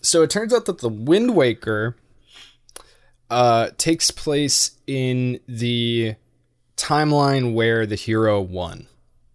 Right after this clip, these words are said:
Um, so, uh, the, where the hero won and disappeared.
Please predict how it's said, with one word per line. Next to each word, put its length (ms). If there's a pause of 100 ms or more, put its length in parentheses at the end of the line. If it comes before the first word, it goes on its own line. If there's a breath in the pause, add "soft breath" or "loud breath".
(180)
Um, 580 (280)
so, 800 (480)
uh, 200
the, 260
where 180
the 80
hero 260
won 260
and 120
disappeared. 600